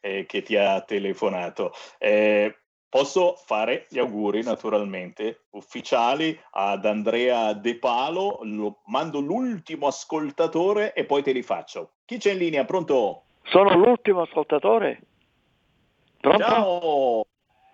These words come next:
Speaker 2: Ciao Sammy, ti sento un po' male, ti faccio gli auguri per Natale intanto allo staff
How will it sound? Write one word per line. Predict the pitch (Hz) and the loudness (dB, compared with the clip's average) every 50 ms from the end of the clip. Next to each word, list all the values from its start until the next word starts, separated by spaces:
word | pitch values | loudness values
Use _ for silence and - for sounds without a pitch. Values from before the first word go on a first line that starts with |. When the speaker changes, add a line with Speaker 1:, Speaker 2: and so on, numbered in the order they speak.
| - - - - _ _ | -20 -20 -20 -20 _ _
Speaker 2:
Ciao | - 156 170 208 220 214 208 165 | 0 4 4 6 6 4 4 2
Sammy, | 202 220 214 196 175 160 143 | 2 0 0 0 -2 -4 -4
ti | 160 170 | -4 0
sento | - 208 233 226 196 185 | 2 2 2 2 0 -2
un | 175 | 0
po' | 170 190 196 | 2 2 4
male, | 170 165 165 151 139 131 123 123 123 120 - - 120 _ | 4 6 4 4 4 4 4 4 2 2 0 -4 -10 _
ti | - 131 | -6 0
faccio | 127 - 147 - - - | 2 2 2 2 0 -2
gli | 156 143 143 147 | 0 2 4 4
auguri | 143 147 160 156 156 127 | 4 4 2 0 0 2
per | - 135 123 | 4 2 2
Natale | 123 120 117 - 107 107 107 107 113 | 4 2 0 2 2 2 2 2 0
intanto | 113 113 107 127 123 120 110 104 120 | 0 0 2 2 2 2 2 2 4
allo | 120 120 123 | 4 4 4
staff | - - - 127 123 117 - - | 4 4 4 4 4 2 0 0